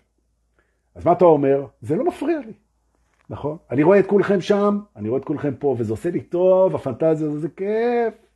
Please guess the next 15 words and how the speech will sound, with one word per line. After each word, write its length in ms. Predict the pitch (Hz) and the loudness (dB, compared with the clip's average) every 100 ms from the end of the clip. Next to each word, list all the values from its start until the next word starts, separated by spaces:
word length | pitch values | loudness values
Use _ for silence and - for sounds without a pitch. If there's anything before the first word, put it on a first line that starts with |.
| _ - | _ -20
נכון? 320 | 87 113 117 - _ _ _ _ _ _ - - - _ _ _ _ _ _ _ | -14 -10 -10 -10 _ _ _ _ _ _ -20 -20 -20 _ _ _ _ _ _ _
וואו. 340 | 104 127 - - _ _ _ _ _ _ _ _ _ _ _ _ _ | 4 6 4 -8 _ _ _ _ _ _ _ _ _ _ _ _ _
אז 80 | 151 | -6
זהו, 160 | 349 349 | -4 -2
חברים. 340 | 233 175 175 - _ _ - - _ | -2 -2 -6 -10 _ _ -20 -20 _
עכשיו 160 | 214 185 | -6 0
כל 140 | 208 | 2
מה 80 | 196 | 2
שנשאר 400 | 156 143 127 151 | -2 -2 2 4
לנו 500 | 151 156 156 151 131 - _ _ _ _ _ | 4 2 0 0 -4 -12 _ _ _ _ _
זה 100 | 92 | -12
לנשום 360 | 82 87 170 208 | -10 -4 -2 0
עמוק, 440 | 196 143 135 123 - _ - - - - - - - _ - | 2 2 0 -4 -14 _ -20 -20 -20 -20 -20 -20 -20 _ -8
אה, 680 | 113 113 110 104 95 90 87 - - | -2 0 0 0 -2 -6 -8 -14 -4
ולתרגל, 960 | 101 104 104 107 98 135 170 196 196 | 0 2 2 0 2 4 6 6 6